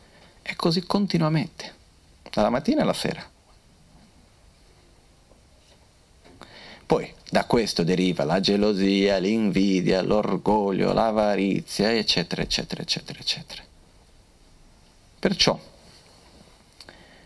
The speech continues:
quello che accade è che se noi riusciamo a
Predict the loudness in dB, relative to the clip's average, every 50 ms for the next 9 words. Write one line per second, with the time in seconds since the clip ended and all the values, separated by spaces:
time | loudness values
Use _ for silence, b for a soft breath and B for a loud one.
0 | B B -2 0 0 0 0 0 -2 -2 0 0 0 0 0 -2 -2 -2 0 0
1 | -2 -2 -4 -12 b b b b b b b b b b b -20 -20 -20 -20 -20
2 | -20 -20 -20 -20 -20 -20 -20 -20 -20 -20 -20 -20 -20 -20 -14 -6 -2 -2 -2 0
3 | 0 0 2 2 2 2 2 2 2 2 2 2 2 2 0 0 -2 -4 -2 -2
4 | 0 0 0 -4